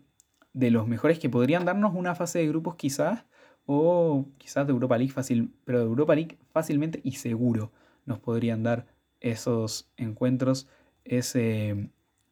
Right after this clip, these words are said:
pero sobre todo el que más me, me pone entre comillas a mí, el, ese Benfica P S V, ese, ese enfrentamiento entre dos, eh, campeones de la antigua Copa de Europa. El P S V, uno de los tres holandeses en conseguirlo,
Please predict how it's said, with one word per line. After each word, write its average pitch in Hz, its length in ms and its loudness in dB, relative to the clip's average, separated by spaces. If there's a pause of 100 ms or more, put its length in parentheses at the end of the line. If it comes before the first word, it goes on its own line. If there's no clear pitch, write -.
(260)
pero 240 200 4
sobre 233 240 0
todo 269 320 0
el 110 140 -6
que 113 80 -6
más 117 200 -2
me, 113 420 -4 (340)
me 127 80 -18
pone 117 160 0
entre 113 140 0
comillas 110 240 0
a 110 40 0
mí, 117 140 2
el, 110 400 0 (420)
ese 135 220 4
Benfica 117 400 4
P 120 60 2
S 120 180 0
V, 135 140 4
ese, 113 260 -2 (640)
ese 113 580 -2
enfrentamiento 117 800 0
entre 131 480 0
dos, 131 540 2
eh, 110 480 -4
campeones 120 560 4
de 123 120 2
la 127 100 6
antigua 120 360 -4
Copa 123 240 0
de 113 60 -2
Europa. 165 480 2 (1500)
El 131 60 -20
P 123 80 -2
S 123 120 0
V, 123 120 4
uno 123 220 2
de 117 60 0
los 113 160 -6
tres 156 200 -2
holandeses 123 540 2
en 127 280 2
conseguirlo, 143 840 0